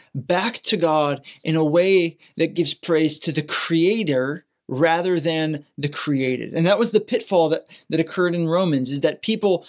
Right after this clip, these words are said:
turned and give praise to the creation rather than the Creator. Uh,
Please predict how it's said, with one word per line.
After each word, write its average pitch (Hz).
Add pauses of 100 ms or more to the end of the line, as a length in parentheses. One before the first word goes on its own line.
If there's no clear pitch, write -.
(160)
turned 226
and 190
give 175
praise 185
to -
the 156
creation 180
rather 160
than 147 (240)
the 143
Creator. 147 (520)
Uh, 143